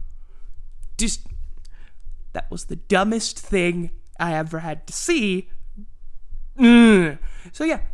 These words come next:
that's gonna do it for this one. Uh, Two Point Conversion, episode eight, coming out on Tuesday. Uh, hopefully that one will be after a Saints win. Uh,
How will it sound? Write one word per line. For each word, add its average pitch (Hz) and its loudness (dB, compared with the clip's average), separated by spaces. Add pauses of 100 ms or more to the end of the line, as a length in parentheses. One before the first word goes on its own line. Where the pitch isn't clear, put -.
that's 170 -4
gonna 170 0
do 196 -2
it - -4
for 180 -6
this 208 -4
one. 233 -2 (320)
Uh, 156 0
Two 220 -4
Point 208 0
Conversion, 185 0 (300)
episode 170 0 (140)
eight, 190 0 (160)
coming 214 2
out 170 0
on 151 -4
Tuesday. 185 0 (220)
Uh, 156 2 (640)
hopefully 269 -2
that 262 0
one 220 -4
will 196 -2
be 190 -4
after 220 -4
a 175 -4
Saints 233 -4
win. 220 0 (760)
Uh, 180 2